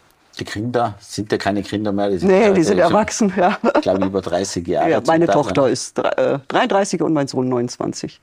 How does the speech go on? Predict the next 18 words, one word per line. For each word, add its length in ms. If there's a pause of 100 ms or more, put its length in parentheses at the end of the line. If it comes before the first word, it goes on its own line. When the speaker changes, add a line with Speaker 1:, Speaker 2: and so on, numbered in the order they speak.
(340)
Speaker 1:
Und 100
Sie 80
sind 180
heute 240
Großmutter 640
bereits, 460
Speaker 2:
Ja, 100
Speaker 1:
ne? 120 (280)
Speaker 2:
ganz 200
stolze 340
Großmutter. 460 (280)
<laughs> 280
Ist 100
jetzt 160
ein 180
Jahr 260
alt. 200 (600)
Ja. 160